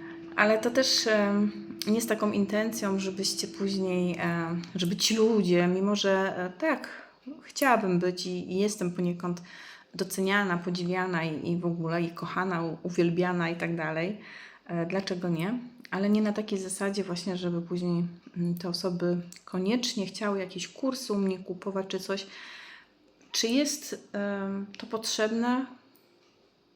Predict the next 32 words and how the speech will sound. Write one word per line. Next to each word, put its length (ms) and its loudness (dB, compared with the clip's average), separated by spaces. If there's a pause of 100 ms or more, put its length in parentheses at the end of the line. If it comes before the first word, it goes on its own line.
Chyba 260 2
nie. 180 6
Myślę, 280 2
że 100 -2
to 80 -2
jest 100 -2
właśnie 200 -4
ta 120 -4
manipulacja 640 0
trzy 220 -4
D. 180 0 (640)
Ja 220 2
już 180 2
przestałam, 640 0
że 100 -2
tak 200 -6
powiem, 240 -2
się 140 -6
trochę, 560 -4
em, 520 -4 (580)
na 140 -4
tym 180 -2
skupiać, 520 -4
bo 120 -4
też 460 -4
często 280 -6
tak 180 -6
miałam, 320 -4 (600)
że 460 -2 (320)
afirmuję, 600 2
afirmuję 720 2
i, 460 0